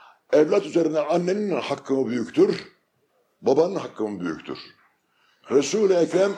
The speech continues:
annenin hakkı büyüktür." dedi. Sonra o zat tekrar sordu Peygamberimize. Efendimiz yine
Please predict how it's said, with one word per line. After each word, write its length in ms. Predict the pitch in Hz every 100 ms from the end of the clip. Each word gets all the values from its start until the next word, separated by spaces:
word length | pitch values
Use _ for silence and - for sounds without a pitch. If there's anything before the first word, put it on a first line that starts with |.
| -
annenin 360 | 135 165 190 196
hakkı 320 | 147 - 113
büyüktür." 420 | 101 90 - 76
dedi. 320 | 67 62 57 - _ _ _ _ _ _ _ _ _ _ _ _ _
Sonra 320 | - 185 208 196
o 180 | 185
zat 340 | 143 190 202 196
tekrar 300 | 214 185 160
sordu 280 | 127 107 104
Peygamberimize. 840 | 98 90 85 78 80 71 67 64 - _ _ _ _ _ -
Efendimiz 560 | 147 190 196 202 -
yine 360 | 226 202 117